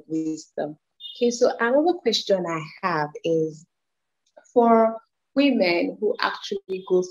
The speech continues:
through various, um, challenges and situations and have gone through certain pain. Some have come up, come out of it and been able to overcome it,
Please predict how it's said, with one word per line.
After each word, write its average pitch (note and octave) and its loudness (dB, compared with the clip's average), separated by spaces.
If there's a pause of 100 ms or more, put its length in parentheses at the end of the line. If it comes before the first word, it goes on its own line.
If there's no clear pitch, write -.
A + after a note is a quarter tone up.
through F3 -4
various, E3+ -6
um, D#3+ -10
challenges F3 -2
and D#3+ -12
situations E3 -10 (500)
and E3+ -2 (120)
have - -6
gone A3+ 4
through G#3+ -2
certain F#3+ -4
pain. G3+ 2
Some A3+ 0
have E3 -6 (140)
come F#3+ -2
up, F3+ -2 (500)
come G#3+ 0
out F3+ 2
of D#3 -4
it F#3 0
and D#3+ -6
been F3+ -6
able E3+ -12
to - -10
overcome F3+ -4
it, G3 -8